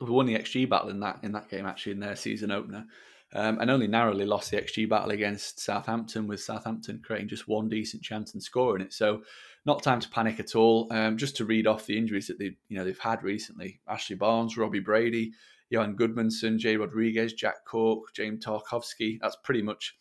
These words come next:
you know, the spine of their team, really, if you think about it. Tarkowski, Cork and Barnes in particular play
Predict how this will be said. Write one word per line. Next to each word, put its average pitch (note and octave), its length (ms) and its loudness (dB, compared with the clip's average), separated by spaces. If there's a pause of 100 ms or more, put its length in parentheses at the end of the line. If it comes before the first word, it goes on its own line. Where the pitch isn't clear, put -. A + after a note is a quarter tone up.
(260)
you G2+ 60 -12
know, F#2 100 -2
the F#2+ 60 -6
spine G#2+ 340 0
of G2 60 -2
their F2+ 100 0
team, A#2+ 300 -2
really, G2 300 -4
if - 100 -16
you - 60 -20
think G2+ 240 -12
about E2+ 240 -6
it. F#2+ 120 -6
Tarkowski, G2 600 -6
Cork - 380 -2
and F#2 100 -8
Barnes G#2 380 -2
in G2 80 -14
particular G2 420 -12
play F#2 300 -6